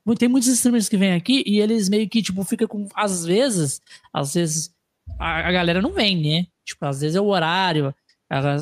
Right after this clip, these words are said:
que, que ele faz live é diferente. Aí a ga-, ele chega e fica com vergonha, porque a, a comunidade dele não veio assistir.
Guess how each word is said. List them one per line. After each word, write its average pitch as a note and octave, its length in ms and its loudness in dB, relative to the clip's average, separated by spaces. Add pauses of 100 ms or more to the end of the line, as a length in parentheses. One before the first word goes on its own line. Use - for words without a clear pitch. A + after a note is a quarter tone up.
(140)
que, E3 140 -10
que - 220 -6
ele D#3+ 100 0
faz D#3+ 240 -2
live D#3 180 0
é E3 40 0
diferente. E3 800 0 (300)
Aí D#3+ 120 0
a E3+ 40 0
ga-, F3+ 300 0
ele G3 220 0
chega G#3 380 2
e A#3+ 60 0
fica A#3 180 -2
com A3 120 -2
vergonha, A#3 420 0
porque F3+ 220 -2
a, F3 120 -2 (300)
a E3+ 60 -10
comunidade F#3 400 -4
dele F#3 160 0
não G#3+ 160 0
veio G3+ 280 2
assistir. F#3+ 540 -2